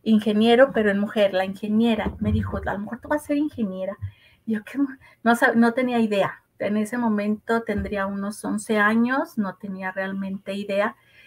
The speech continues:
Y, eh, con la ayuda de mi papá y los ingenieros, en ese entonces se llamaba Televicentro, lo que es ahora Televisa, empezaron a,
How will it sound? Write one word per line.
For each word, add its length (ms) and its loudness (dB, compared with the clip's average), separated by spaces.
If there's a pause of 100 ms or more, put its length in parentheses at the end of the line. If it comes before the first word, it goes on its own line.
(260)
Y, 400 4
eh, 520 -2 (100)
con 240 4
la 80 4
ayuda 240 4
de 80 6
mi 140 4
papá 400 4
y 80 -4
los 240 -4
ingenieros, 760 2
en 140 -8
ese 220 -8
entonces 580 -6
se 60 -2
llamaba 280 4
Televicentro, 680 2
lo 120 0
que 60 -20
es 80 -4
ahora 160 0
Televisa, 580 -2 (400)
empezaron 640 0
a, 240 2